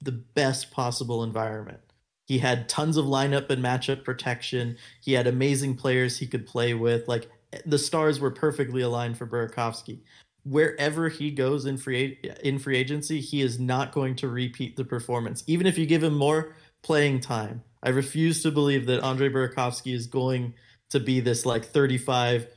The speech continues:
or thirty goal scorer in your lineup, wherever he's going, unless he's, you know, going somewhere, he's gonna go play with Crosby or something. I don't know.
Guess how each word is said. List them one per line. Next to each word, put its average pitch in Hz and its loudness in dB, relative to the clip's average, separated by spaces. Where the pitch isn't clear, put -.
or 123 0
thirty 127 2
goal 120 0
scorer 120 0
in 117 2
your 117 -2
lineup, 113 -4
wherever 127 2
he's 117 -8
going, 110 -4
unless 139 0
he's, 123 -6
you 139 -4
know, 117 0
going 117 -2
somewhere, 113 -2
he's 113 -2
gonna 120 -2
go 117 2
play 117 0
with 110 0
Crosby 110 -4
or - -6
something. - -6
I 123 0
don't 117 0
know. - -10